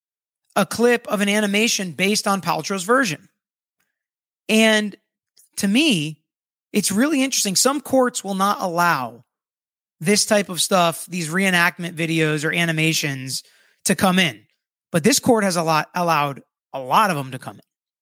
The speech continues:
And this was the first one we saw today. So let's watch it together. Hal Paltrow explained it. This is the animation. And the collision was left off of Christensen's 'cause he didn't see it. But because,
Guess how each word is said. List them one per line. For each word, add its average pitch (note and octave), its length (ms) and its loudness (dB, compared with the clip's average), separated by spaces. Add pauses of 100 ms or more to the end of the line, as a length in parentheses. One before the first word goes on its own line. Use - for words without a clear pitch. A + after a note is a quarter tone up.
(1040)
And F3+ 120 0
this A3 140 4
was B3+ 100 0
the A3+ 80 6
first G#3+ 320 2
one G3+ 180 -2
we F#3+ 80 -2
saw E3 260 2
today. C#3 360 -6 (720)
So - 120 -4
let's G#3 180 2
watch G#3+ 340 2
it B3+ 80 -6
together. F3+ 500 0 (160)
Hal G3+ 280 2
Paltrow A3+ 480 2
explained F#3 460 -4
it. F3+ 160 -2 (180)
This G3 260 0
is F#3+ 140 -2
the F#3 160 2
animation. F3 540 2 (240)
And F#3+ 120 -4
the G#3 80 0
collision B3+ 520 0
was G#3+ 140 2
left G#3+ 240 2
off B3 260 2
of G3+ 120 -8
Christensen's G#3 500 -2
'cause D#3+ 120 -8
he G#3+ 80 -2
didn't G#3 180 -2
see A3 220 0
it. C#3 160 -6 (480)
But G3+ 140 0
because, B3 580 0